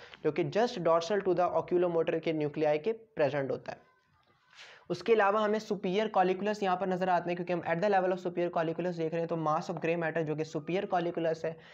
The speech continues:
विजुअल पाथवे से रिलेटेड है, connected to the supe-, connected to the, uh, lateral geniculate by body by superior brachium से, ठीक है।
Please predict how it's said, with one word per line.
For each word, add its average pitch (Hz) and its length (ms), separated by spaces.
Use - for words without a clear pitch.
विजुअल 156 340
पाथवे 175 380
से 180 140
रिलेटेड 160 340
है, 160 220
connected 160 360
to 185 60
the 185 200
supe-, 180 480
connected 175 420
to - 0
the, 175 240
uh, 170 140
lateral 165 420
geniculate 175 520
by 160 300
body 156 280
by 170 300
superior 170 520
brachium 139 400
से, - 120
ठीक 180 180
है। - 120